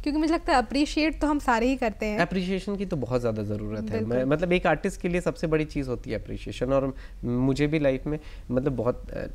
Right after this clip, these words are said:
Speaker 2: लोग अप्रिशिएट करते हैं। मैं सोशल मीडिया पे जब पोस्ट करता हूँ, लोगों की अप्रिशिएशन ज़रूर पढ़ता हूँ, सारे
Speaker 1: हम्म, हम्म,
Speaker 2: कमेंट्स,
Speaker 1: हम्म, हम्म।
Speaker 2: भले रिप्लाई दे ना पाऊँ, लेकिन पढ़ता ज़रूर हूँ। पढ़ने से मुझे खुद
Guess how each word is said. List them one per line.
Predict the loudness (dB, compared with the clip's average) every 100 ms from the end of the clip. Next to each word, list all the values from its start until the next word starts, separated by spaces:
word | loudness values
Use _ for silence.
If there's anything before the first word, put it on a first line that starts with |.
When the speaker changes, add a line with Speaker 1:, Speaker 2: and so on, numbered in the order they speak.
| -12 -2
Speaker 2:
लोग | 2 4
अप्रिशिएट | 4 2 -2 -4
करते | -4 -6 -4
हैं। | 0
मैं | 0
सोशल | 0 -2 0
मीडिया | -2 0
पे | 0
जब | -2 -2
पोस्ट | -4 -2
करता | -2 0
हूँ, | 2
लोगों | 0
की | 0 -2
अप्रिशिएशन | 0 -2 -2 -2 2
ज़रूर | 4 4
पढ़ता | 2 -2 0
हूँ, | -2
सारे | -2 -2
Speaker 1:
हम्म, | 0 0
हम्म, | 0
Speaker 2:
कमेंट्स, | -2 -6 -8
Speaker 1:
हम्म, | -6 -6
हम्म। | -4
Speaker 2:
भले | 0 2
रिप्लाई | 2 0 -2
दे | 0
ना | -2
पाऊँ, | -2 -4 -6 -8 -12 -2
लेकिन | 2 2
पढ़ता | 4 4 4 2
ज़रूर | 4 2 0
हूँ। | 2
पढ़ने | 2 2 -2
से |
मुझे | -2 -2 -4
खुद | -2 -2 -2